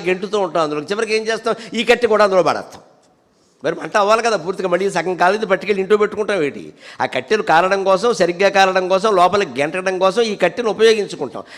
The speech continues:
గెంటి, గెంటి, గెంటి, గెంటి అందులో కట్టెలన్నీ కాలాక చివరిలో శ్రీమద్ రమణరమణ గోవిందా ఇది కూడా అందులో పారేస్తాం. అలాగా ఎప్పుడు సద్వాసన అనే దాంతో దుర్వాసనల్ని మండించి చివరికి సద్వాసనకు కూడా అతీతంగా మనం వెళ్ళిపోవాలి.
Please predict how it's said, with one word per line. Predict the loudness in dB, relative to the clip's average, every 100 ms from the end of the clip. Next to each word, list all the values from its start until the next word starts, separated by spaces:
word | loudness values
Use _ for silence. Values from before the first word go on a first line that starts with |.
| -6 -2
గెంటి, | -2 -2 0
గెంటి, | 0 0 -2
గెంటి, | -2 0 0
గెంటి | 0 2 2
అందులో | 2 0 0
కట్టెలన్నీ | 0 0 0 0 0
కాలాక | 2 4 4 0 -2
చివరిలో | -2 0 0
శ్రీమద్ | 2 0 0
రమణరమణ | 0 2 4 4 2 0
గోవిందా | 0 0 2 2
ఇది | 2 2
కూడా | 2
అందులో | 2 -2
పారేస్తాం. | -4 -10 -20 _ _ _ _ _ _ _ -8
అలాగా | 0 0 2 2 0 -4 -18 -10
ఎప్పుడు | -10 -4 -2 -2 -6 -12
సద్వాసన | -8 -10 -8 2 4 6 4 2
అనే | 4 4 4
దాంతో | 2 0 -2 -2
దుర్వాసనల్ని | -2 -4 -4 4 4 4 0 -4 -2 -2
మండించి | -2 -2 -2 -6 -6
చివరికి | -8 -4 -2 0 0
సద్వాసనకు | 2 0 6 6 8 6 2 2
కూడా | 4
అతీతంగా | 6 4 2 0 0 2 2
మనం | 2 2
వెళ్ళిపోవాలి. | 2 0 2 4 6